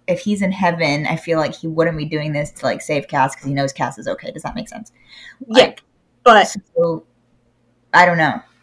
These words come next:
Speaker 2: I also like this idea that he knows that Bobby's lying as soon as he said Cass helped because he knows that Cass shouldn't be there, um, the last time you saw Cass, he was being swallowed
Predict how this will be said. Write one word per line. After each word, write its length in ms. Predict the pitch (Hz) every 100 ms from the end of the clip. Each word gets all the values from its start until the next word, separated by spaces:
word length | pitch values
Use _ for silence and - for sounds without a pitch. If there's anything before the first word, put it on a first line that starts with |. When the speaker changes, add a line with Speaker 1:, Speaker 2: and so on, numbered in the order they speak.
| _ 226
Speaker 2:
I 120 | 226
also 240 | 226 247
like 160 | 226 214
this 120 | 208
idea 240 | 214 208 208
that 120 | 202
he 60 | 196
knows 360 | 196 196 185
that 320 | 202 185 180 190
Bobby's 460 | 185 185 185 170
lying 340 | 175 185 185 175
as 100 | 175
soon 120 | 185
as 80 | 175
he 80 | 175
said 240 | 180 170
Cass 320 | - 165 165
helped 320 | 190 175 170 185
because 320 | - 175 170
he 120 | 185
knows 420 | 175 175 170 170
that 360 | 170 165 160 - _ _ -
Cass 320 | - 160 165
shouldn't 360 | - 180 160 147
be 140 | 170
there, 340 | 143 131 76 - _ - - - - - 185
um, 640 | 170 165 156 156 92 - _ _ _ _ -
the 60 | 190
last 300 | 185 185 -
time 160 | 185
you 60 | 175
saw 240 | - 185 185
Cass, 400 | - 170 170 -
he 120 | 185
was 120 | 175
being 220 | 180 175
swallowed 840 | 160 - - 165 180 196 208 233